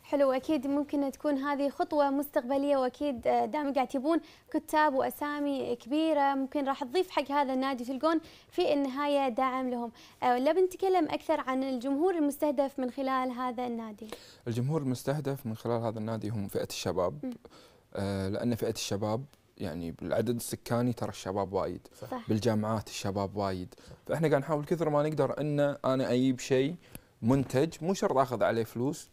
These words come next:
Speaker 2: بس مجرد إن الشباب يجون يعطوني رأيهم بهذا الشيء.
Speaker 1: مم.
Speaker 2: هذا المنتج هو الإيفنتس والسيمينارز وال-، والكتاب، يعني، لأن، يعني اللي يميز نادينا إن إحنا كلنا شباب.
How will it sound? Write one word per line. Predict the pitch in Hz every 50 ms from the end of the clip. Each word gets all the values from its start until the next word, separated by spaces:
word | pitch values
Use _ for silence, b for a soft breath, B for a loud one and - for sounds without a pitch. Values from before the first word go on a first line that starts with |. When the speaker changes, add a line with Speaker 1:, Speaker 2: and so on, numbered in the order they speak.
| _
Speaker 2:
بس | 151 175 175 - - -
مجرد | 113 123 123 123 151 156 156 147 135 127 - B B B B B B
إن | 120 110
الشباب | 110 110 - - 117 127 156 156 151 131
يجون | 123 127 151 180 175 143
يعطوني | 139 127 120 - 147 170 165 156
رأيهم | 151 175 190 190 160 143 135
بهذا | 117 123 123 120 113
الشيء. | 107 - - - 95 95 101 - B B B
Speaker 1:
مم. | 269 254
Speaker 2:
هذا | 123 139 147 147 156
المنتج | 151 156 160 156 - 143 131 -
هو | - 127 127 127
الإيفنتس | 123 120 - 113 110 123 123 123 120 - -
والسيمينارز | - 113 - - - 117 117 110 117 117 117 117 104 - -
وال-، | 117 110 110 107 - - B B B B B B
والكتاب، | 107 107 107 110 110 107 95 - - - 131 - - - 123 117 113 117 120 - - -
يعني، | - 104 107 107
لأن، | 110 107 110 107 -
يعني | - 110 104 104 107 107 104 104 101 104 - - - _ _ _
اللي | 117 113
يميز | 127 147 170 170 143 131
نادينا | 143 131 127 131 139 143 131 127 117 -
إن | 117 110 113
إحنا | 107 - 123 - 135 117
كلنا | - - 139 135 131 117
شباب. | 104 - - 95 98 90 87